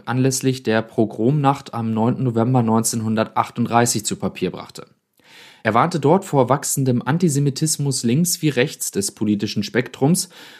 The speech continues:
sowie davor, das Menschheitsverbrechen der systematischen Ermordung der europäischen Juden durch die Nationalsozialisten einfach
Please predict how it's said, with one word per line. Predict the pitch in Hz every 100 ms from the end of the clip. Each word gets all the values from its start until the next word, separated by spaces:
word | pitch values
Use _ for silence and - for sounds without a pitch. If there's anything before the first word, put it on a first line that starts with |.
| _
sowie | - 117 120
davor, | 104 104 123 - 165 190 226 - - _
das | - 117 -
Menschheitsverbrechen | 117 165 202 147 123 - 113 98 107 107 113 110
der | 101 101 98
systematischen | 139 - 131 127 135 131 131
Ermordung | 104 107 127 151 131 117
der | 110 101
europäischen | 98 104 117 113 117
Juden | 98 107 156 170
durch | 156 156 -
die | 147
Nationalsozialisten | 139 127 127 113 120 127 127 127 123 123 113
einfach | 101 110 117 117